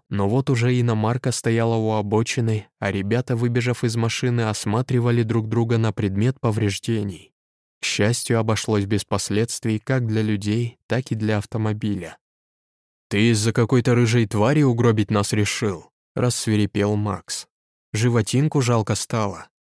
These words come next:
«Я на автомате», растерянно ответил Ник, не сводя взгляда с лисы, которая так и осталась стоять у края дороги. Животное было напугано не меньше его самого. Никита мог поклясться. Лисица смотрела ему в глаза.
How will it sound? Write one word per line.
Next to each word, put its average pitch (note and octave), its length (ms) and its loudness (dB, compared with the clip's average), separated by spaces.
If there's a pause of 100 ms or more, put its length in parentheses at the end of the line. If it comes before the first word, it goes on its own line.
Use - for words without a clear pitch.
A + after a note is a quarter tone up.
(300)
«Я G2+ 180 2
на G#2+ 140 4
автомате», G2+ 760 -2 (200)
растерянно A2 720 0
ответил G#2 420 -2
Ник, A2 280 -2
не B2 100 2
сводя A2+ 360 0
взгляда G#2+ 440 0
с - 100 -6
лисы, A2+ 380 -4
которая C3+ 500 0
так B2 300 0
и - 20 2
осталась B2 560 0
стоять A#2 400 0
у A2 80 0
края G#2 320 -2
дороги. G#2 640 -4 (360)
Животное A2 640 0
было A#2 260 0
напугано A#2 540 0
не A2 180 0
меньше B2 420 0
его A2 260 0
самого. G#2 640 -6 (640)
Никита A2+ 500 0
мог A#2+ 240 0
поклясться. G#2 880 -4 (240)
Лисица A2+ 580 -2
смотрела A#2+ 580 0
ему A#2 340 0
в G2 120 -8
глаза. G#2 580 -4